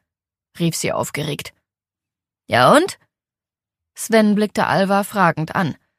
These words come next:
"Was soll denn damit sein?" "Das ist doch merkwürdig. Ich sehe mir den einmal genauer an."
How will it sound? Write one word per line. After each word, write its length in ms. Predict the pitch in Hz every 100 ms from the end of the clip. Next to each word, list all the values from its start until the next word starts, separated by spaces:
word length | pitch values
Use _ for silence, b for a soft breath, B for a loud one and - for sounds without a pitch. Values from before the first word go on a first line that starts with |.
| _ _ _
"Was 200 | 156 -
soll 160 | 175
denn 140 | 202 208
damit 280 | 208 220 180
sein?" 380 | 196 285 214 - _ _ _ _ _ _ _ _ _ _
"Das 160 | 226 -
ist 200 | 277 311
doch 120 | 254
merkwürdig. 720 | 240 339 - 277 208 127 - - B B B _ _
Ich 200 | 254 -
sehe 220 | 277 294
mir 140 | 285 240
den 180 | 262
einmal 300 | 226 240 240
genauer 400 | 226 202 208 202
an." 240 | 127 110